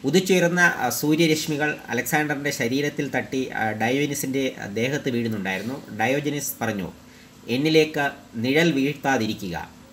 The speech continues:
എൻ്റെ സൂര്യനെ മറയ്ക്കാതിരിക്കുക, മുന്നിൽ നിന്ന് കുറച്ച് മാറി നിൽക്കൂ." ആ തിരിച്ചറിവിൻ്റെ കറുത്ത നിഴൽ,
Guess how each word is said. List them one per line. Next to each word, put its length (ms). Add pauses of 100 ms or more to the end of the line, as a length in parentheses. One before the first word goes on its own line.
എൻ്റെ 240
സൂര്യനെ 480
മറയ്ക്കാതിരിക്കുക, 1000 (200)
മുന്നിൽ 260
നിന്ന് 200
കുറച്ച് 260
മാറി 280
നിൽക്കൂ." 360 (1200)
ആ 260 (260)
തിരിച്ചറിവിൻ്റെ 760 (180)
കറുത്ത 420
നിഴൽ, 400